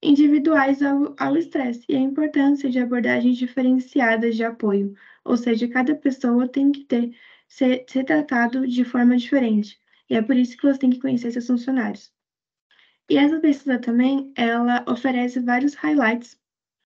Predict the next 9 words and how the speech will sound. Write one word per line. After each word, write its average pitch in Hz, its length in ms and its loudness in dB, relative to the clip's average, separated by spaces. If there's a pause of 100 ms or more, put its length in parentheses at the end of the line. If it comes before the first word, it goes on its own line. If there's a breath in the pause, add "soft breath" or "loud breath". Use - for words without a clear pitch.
(120)
cruciais 285 640 2
para 285 180 -4
o 285 40 -2
desenvolvimento 254 680 -2
de 277 80 -4
estratégias 254 640 -4
organizacionais 254 840 0
mais 277 240 2
eficazes, 254 600 0